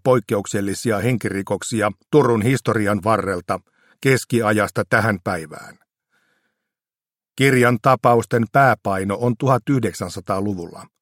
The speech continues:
Turun lisäksi joukossa on muutamia tapauksia lähikunnista. Kiitokset Suomen tietokirjailijat ry:lle, joka tuki apurahalla kirjan tekoa. Jännittäviä hetkiä sarjan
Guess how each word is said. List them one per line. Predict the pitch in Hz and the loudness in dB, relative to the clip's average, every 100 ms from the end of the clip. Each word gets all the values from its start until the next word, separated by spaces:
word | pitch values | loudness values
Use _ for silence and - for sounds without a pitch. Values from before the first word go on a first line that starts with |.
| _ _ _ _ _ | _ _ _ _ _
Turun | 180 180 151 131 | 6 8 6 4
lisäksi | 143 - 113 - 117 | 0 2 0 0 0
joukossa | 127 123 104 104 - 110 | 4 4 2 -2 0 0
on | 117 | 2
muutamia | 123 143 107 101 98 90 | 4 2 2 -2 -2 -2
tapauksia | 113 101 104 101 - 98 101 | -4 0 -2 -2 -4 -4 0
lähikunnista. | 113 110 107 95 87 78 - - - _ _ _ _ _ _ _ _ _ _ _ _ _ _ - | 0 -2 -6 -10 -12 -16 -18 -18 -20 _ _ _ _ _ _ _ _ _ _ _ _ _ _ 0
Kiitokset | 123 113 120 127 113 | 2 4 0 0 0
Suomen | 147 135 120 | 2 4 2
tietokirjailijat | - 135 120 - 113 107 104 104 107 104 - 123 | 2 2 0 -2 -2 0 2 2 0 -2 0 0
ry:lle, | 117 117 101 101 101 - _ _ 135 | 0 -2 -4 -2 -4 -6 _ _ 2
joka | 147 147 - | 2 4 2
tuki | 160 - 127 | 0 2 2
apurahalla | 139 156 117 101 104 101 98 95 | 2 2 0 0 -2 -2 -4 -4
kirjan | 135 107 98 92 | -4 -2 -2 -4
tekoa. | 101 87 92 87 82 _ _ _ _ _ _ _ _ _ _ _ _ _ | -8 -8 -8 -8 -12 _ _ _ _ _ _ _ _ _ _ _ _ _
Jännittäviä | 131 123 107 - 98 104 107 | 2 2 2 -2 -2 2 2
hetkiä | 104 127 - 104 95 | 2 -2 -4 -6 -4
sarjan | - 120 107 92 | 0 0 0 -4